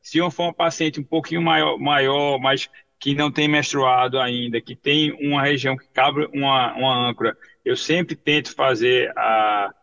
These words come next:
a, a âncora na região epifisária. E com a técnica Graham, quando você faz associado a uma distalização e uma diminuição desse tendão, né, que você dimi-, diminui um pouco ele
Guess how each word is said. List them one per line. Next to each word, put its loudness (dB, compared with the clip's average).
a, -4
a 0
âncora -2
na 0
região 0
epifisária. 2
E 4
com 0
a 2
técnica 0
Graham, 0
quando 0
você -2
faz 0
associado 0
a 2
uma -2
distalização -2
e -4
uma 0
diminuição 2
desse 0
tendão, -2
né, 0
que -8
você 0
dimi-, -4
diminui 2
um 2
pouco 2
ele 2